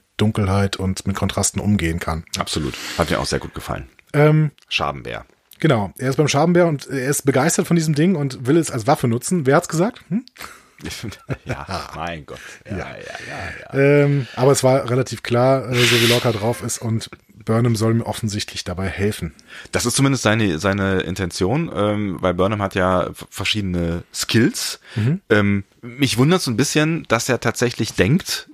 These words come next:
Speaker 2: dass, ähm, äh, Burnham da irgendwie wirklich helfen kann, weil wenn er sein, äh, ihren Hintergrund, jetzt fange ich auch schon damit an,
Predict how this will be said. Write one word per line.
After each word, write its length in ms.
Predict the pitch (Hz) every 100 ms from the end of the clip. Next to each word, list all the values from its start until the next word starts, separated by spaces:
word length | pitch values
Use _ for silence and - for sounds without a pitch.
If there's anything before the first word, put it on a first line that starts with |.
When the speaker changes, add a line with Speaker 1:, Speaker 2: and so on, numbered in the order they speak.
| -
Speaker 2:
dass, 400 | - 107 107 - -
ähm, 560 | 104 104 101 104 101 110 _ - _ _ _ _ - _
äh, 120 | - 98 - -
Burnham 460 | 95 90 101 131 117
da 180 | 107 95
irgendwie 760 | 92 104 98 101 95 95 95 - - - 71 58 - -
wirklich 340 | 87 101 104 101
helfen 320 | 98 - -
kann, 460 | - 151 92 76
weil 300 | 82 87 90 90 - - -
wenn 160 | 92 95
er 300 | 76 92 92
sein, 380 | 95 90 76 53
äh, 220 | 78 87
ihren 220 | 87 98
Hintergrund, 540 | 95 170 110 90 95 92
jetzt 100 | -
fange 160 | 67
ich 60 | 71
auch 40 |
schon 100 | -
damit 180 | 57 60
an, 160 | -